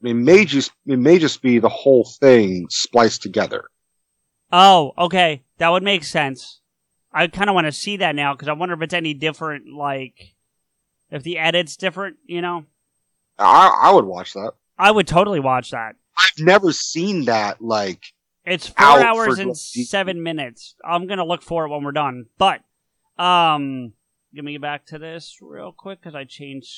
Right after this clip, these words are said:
Speaker 2: screens. Shit. Um, where'd it go? Another fucking horror bag. All right. Um, <laughs> okay.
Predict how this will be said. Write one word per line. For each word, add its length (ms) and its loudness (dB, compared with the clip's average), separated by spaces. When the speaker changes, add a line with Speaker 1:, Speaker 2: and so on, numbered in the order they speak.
Speaker 2:
screens. 720 -20
Shit. 840 -20
Um, 920 -6
where'd 140 -20
it 60 -20
go? 200 -18
Another 300 -20
fucking 540 -20
horror 220 -20
bag. 240 -20
All 120 -8
right. 160 -12
Um, 800 0
<laughs> 640 -20
okay. 340 0